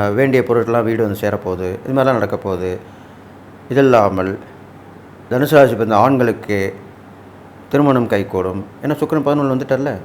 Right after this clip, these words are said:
அவர் தான் கலத்திரக்காரன், கலத்திரத்தை கொடுக்கறவர். ஆ, சுக-, ம், மனைவியை கொடுப்பாரு. ஆ, மனைவி வழி மூலமா ஓ-,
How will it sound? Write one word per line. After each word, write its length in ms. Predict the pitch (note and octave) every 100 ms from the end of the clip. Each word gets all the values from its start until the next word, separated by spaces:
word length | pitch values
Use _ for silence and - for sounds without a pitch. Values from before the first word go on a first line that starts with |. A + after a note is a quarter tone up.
| -
அவர் 180 | C3+
தான் 100 | D3+ B2+
கலத்திரக்காரன், 540 | A#2+ A#2 F#2+ F#2 G2+
கலத்திரத்தை 400 | A#2+ B2+ A2+ G#2 G2
கொடுக்கறவர். 420 | G2+ G2 F2 - - - - - A#2
ஆ, 80 | G#2+ G#2+ G#2+
சுக-, 240 | B2+ C3 A#2 A2 G#2
ம், 280 | G2+ G2 G2 - A#2
மனைவியை 380 | C3+ C#3+ B2
கொடுப்பாரு. 480 | A2 G2+ G2+ F#2 F2+ F#2+ - - - - - -
ஆ, 80 | A2+ A2
மனைவி 240 | G#2+ C3+ D3
வழி 100 | B2+ A#2
மூலமா 260 | A#2 A#2 A#2+ A2
ஓ-, 420 | G#2 G#2 G2 G2